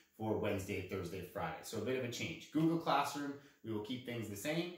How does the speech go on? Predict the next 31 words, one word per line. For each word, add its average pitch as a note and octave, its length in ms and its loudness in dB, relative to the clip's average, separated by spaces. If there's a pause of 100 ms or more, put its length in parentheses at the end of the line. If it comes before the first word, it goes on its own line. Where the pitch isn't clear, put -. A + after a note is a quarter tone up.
(220)
uh, G#2+ 300 2
but A2 120 -4
you A#2+ 100 -2
will B2+ 140 4
notice B2 320 4
on G#2+ 180 0
the B2 80 2
YouTube C#3+ 320 2
channel C3+ 420 0
that A2 280 2
all A#2+ 180 2
of A#2 60 0
those A#2 200 0
videos A2+ 440 2
will A2 160 0
be G#2+ 120 -2
made G#2 220 0
available G2 600 -2 (180)
Sunday G2 500 0
evening C#3 480 0
for G#2 120 -4
Monday, F#2 300 -4
Tuesday, C#3+ 680 0 (140)
and G#2+ 160 0
then G#2+ 380 2 (280)
Tuesday A2+ 420 0
evening G2+ 520 -2
for G#2 140 0
Wednesday, F2+ 640 -4
Thursday, E2+ 480 -6
Friday. - 320 -4